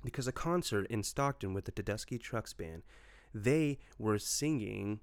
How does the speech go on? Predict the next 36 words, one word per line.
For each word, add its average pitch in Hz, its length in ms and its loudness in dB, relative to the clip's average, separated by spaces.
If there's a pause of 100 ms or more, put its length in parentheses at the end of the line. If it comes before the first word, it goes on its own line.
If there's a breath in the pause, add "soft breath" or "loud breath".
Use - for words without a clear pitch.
songs 107 560 0
that 113 120 0
were 123 140 2
for 113 320 2
their 107 220 2
age. 107 400 0
Everyone 117 360 2
in 117 120 4
there 110 160 4
was, 104 580 2
you 127 80 0
know, 117 80 4
middle 110 380 4
age. 117 260 2 (240 loud breath)
There 127 120 2
wasn't 151 360 2
anyone 123 560 2
who 113 220 0
was 104 360 2
in 107 100 0
their 101 100 2
twenties 156 360 0
like 80 160 -8
me, 85 280 -4
and 101 160 0
I 123 40 2
was 165 200 2
in 90 60 -2
the 85 40 -2
front 87 260 -2
row 107 380 0 (240 loud breath)
because 104 240 -4
we 107 80 0
got 98 140 -2
the 110 80 0
tickets. - 560 -6